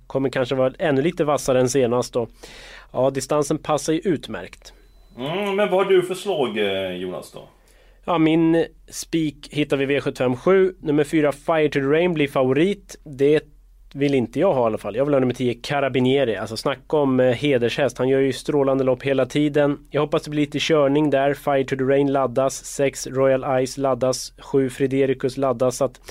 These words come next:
Speaker 1: kan bli tempo och då vet vi att Carabinieri är oerhört svår att stå emot. Så att, den tror jag vinner som andrahandsfavorit.
Speaker 2: Ja, men om vi tar insatsen senast där med Carabinieri. Han låg i fjärde ytter. Banan var inte så tung i slutet av tävlingsdagen på Åby. De varvade på sjutton.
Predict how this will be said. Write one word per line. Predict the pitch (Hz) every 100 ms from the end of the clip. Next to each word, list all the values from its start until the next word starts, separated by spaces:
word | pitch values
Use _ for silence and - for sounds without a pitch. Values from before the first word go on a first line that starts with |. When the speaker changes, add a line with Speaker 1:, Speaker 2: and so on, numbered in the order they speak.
| -
Speaker 1:
kan | - 180
bli | 175
tempo | - 156 151 147 151
och | 135
då | 135
vet | 135 151
vi | 139
att | 123
Carabinieri | 131 127 123 127 127 120
är | 120
oerhört | 175 127 151 151
svår | - 139 127
att | 120
stå | - 127
emot. | 131 135 -
Så | 120
att, | - - - - -
den | 170
tror | 190 185
jag | 214
vinner | 208 165
som | 156
andrahandsfavorit. | 196 147 120 117 123 113 - - - - _ -
Speaker 2:
Ja, | 165
men | 220
om | 226
vi |
tar | 226 214
insatsen | 214 226 196 160 - 156
senast | - 175 208 160 107 180 262
där |
med | 202 143
Carabinieri. | 147 123 127 117 98 90 -
Han | 127
låg | 160 131
i |
fjärde | 123 143 127 127
ytter. | 120 - - 123 123 110
Banan | 170 208 160
var | 202
inte | -
så | 190
tung | - 226 123 113
i |
slutet | 240 190
av | 151
tävlingsdagen | 170 147 131 117
på | 127
Åby. | 113 110
De | 117 117 110
varvade | 131 135 117
på | 117
sjutton. | 117 139 139 - - 107